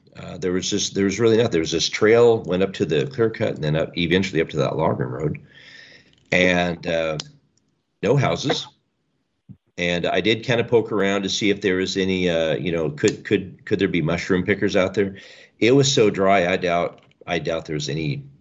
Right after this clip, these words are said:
mushrooms growing. Uh, I'm not a mushroom picker, so I wouldn't know. But I, I kind of poked around.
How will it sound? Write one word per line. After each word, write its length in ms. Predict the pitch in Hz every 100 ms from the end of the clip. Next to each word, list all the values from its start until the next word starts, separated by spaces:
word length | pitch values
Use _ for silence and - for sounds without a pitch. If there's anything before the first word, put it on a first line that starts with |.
| _ _ _ -
mushrooms 400 | 76 76 - -
growing. 380 | 69 - - - -
Uh, 240 | 82 85
I'm 160 | - 98
not 180 | 101 92
a 160 | 80 73
mushroom 580 | 85 85 87 - 82 78
picker, 240 | 85 73
so 200 | 76 76
I 100 | 76
wouldn't 280 | 73 71 71
know. 200 | 71 71
But 120 | -
I, 160 | 101 101 - - - -
I 60 |
kind 200 | 139 -
of 60 | -
poked 220 | 80 76
around. 500 | 71 80 82 78 73